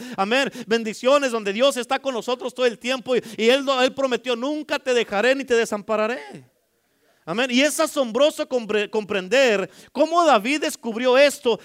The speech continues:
al estar, como dice la palabra, en el Viejo Pacto o en el Antiguo Testamento.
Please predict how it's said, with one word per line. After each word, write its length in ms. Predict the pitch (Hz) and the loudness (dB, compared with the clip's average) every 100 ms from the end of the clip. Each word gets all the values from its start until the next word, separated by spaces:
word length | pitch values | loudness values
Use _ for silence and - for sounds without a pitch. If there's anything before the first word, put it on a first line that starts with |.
| - | 0
al 200 | 233 226 | 0 2
estar, 400 | - 254 294 294 | 0 4 4 4
como 180 | 269 | -2
dice 160 | 254 269 | -2 0
la 140 | 277 | 0
palabra, 360 | 269 214 285 277 | 0 2 4 4
en 80 | 254 | 2
el 120 | 220 | 0
Viejo 260 | 220 254 254 | -2 -2 -2
Pacto 420 | - 269 254 254 | 2 2 2 -2
o 80 | 233 | 0
en 60 | |
el 80 | 202 | 0
Antiguo 320 | 180 240 240 | -4 -2 -4
Testamento. 720 | 226 202 190 208 254 185 208 | -2 -4 -4 -4 -4 -2 -4